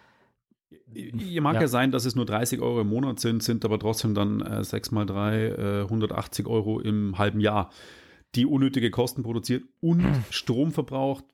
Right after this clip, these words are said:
Speaker 1: brauchen wir auch nicht drüber reden, ist für den Planeten auch nicht so gut.
Speaker 2: Ist
Speaker 1: Aber
Speaker 2: aber bei einem, wenn du einen Supersportwagen dir kaufst, ist das jetzt nicht das, woran du denkst und auch ein Benziner, wenn du lange rumstehen lässt, also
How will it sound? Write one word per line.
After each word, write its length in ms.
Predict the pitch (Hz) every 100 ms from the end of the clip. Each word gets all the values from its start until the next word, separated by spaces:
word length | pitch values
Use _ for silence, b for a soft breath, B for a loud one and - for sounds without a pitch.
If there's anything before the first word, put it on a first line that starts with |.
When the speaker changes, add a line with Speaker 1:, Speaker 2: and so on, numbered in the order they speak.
| -
Speaker 1:
brauchen 200 | - 123
wir 60 | 117
auch 80 |
nicht 140 | 120 110
drüber 180 | 110 104
reden, 300 | 120 131 -
ist 220 | 113 -
für 80 | 110
den 60 |
Planeten 400 | - 110 113 101
auch 80 | 92
nicht 140 | 90
so 80 | 90
gut. 200 | 90 92
Speaker 2:
Ist 80 | -
Speaker 1:
Aber 120 | 127
Speaker 2:
aber 140 | 131 127
bei 80 | 131
einem, 180 | 131 131
wenn 120 | 135
du 60 |
einen 100 | 135
Supersportwagen 760 | 135 165 147 143 135 131 131 127
dir 120 | 123
kaufst, 400 | - 123 120 -
ist 220 | 117 -
das 140 | 117 -
jetzt 200 | 120 -
nicht 180 | 123 -
das, 140 | 120
woran 220 | 120 113
du 80 | 110
denkst 400 | 104 120 143 -
und 200 | 120 113
auch 240 | 117 120 123
ein 80 |
Benziner, 580 | 117 113 - 127 131 135
wenn 120 | 117
du 80 | 110
lange 260 | 110 113 117
rumstehen 480 | 110 127 - 123 120
lässt, 240 | 120 -
also 220 | 110 113